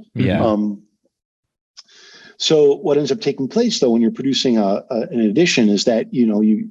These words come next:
Speaker 2: you've made the hand in clay, you've made the mold, and then you gotta go check the wax, and then you gotta go touch up the hand in wax. Then it comes out in bronze, and then you gotta touch up, you know, something in bronze.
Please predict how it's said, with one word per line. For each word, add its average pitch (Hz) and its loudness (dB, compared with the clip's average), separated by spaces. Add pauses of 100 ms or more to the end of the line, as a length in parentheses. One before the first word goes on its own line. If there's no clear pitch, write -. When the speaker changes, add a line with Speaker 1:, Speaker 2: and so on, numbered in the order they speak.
Speaker 2:
you've 110 -2
made 170 2
the 120 2
hand 107 0
in 92 -4
clay, - -4
you've 107 0
made 160 4
the 107 2
mold, - -4
and 113 2
then 123 2
you 135 2
gotta 127 4
go 117 2
check 117 -6
the 107 2
wax, - -4
and 110 2
then 113 4
you 131 2
gotta 123 2
go 117 2
touch 113 -4
up 110 -2
the 110 0
hand 104 2
in 98 2
wax. 90 -4 (380)
Then 131 4
it 147 2
comes 131 2
out 123 2
in 113 4
bronze, 95 0
and 117 2
then 113 4
you 123 4
gotta 117 2
touch 113 -4
up, 113 0 (440)
you 170 2
know, 104 2
something 107 0
in 95 0
bronze. 110 -2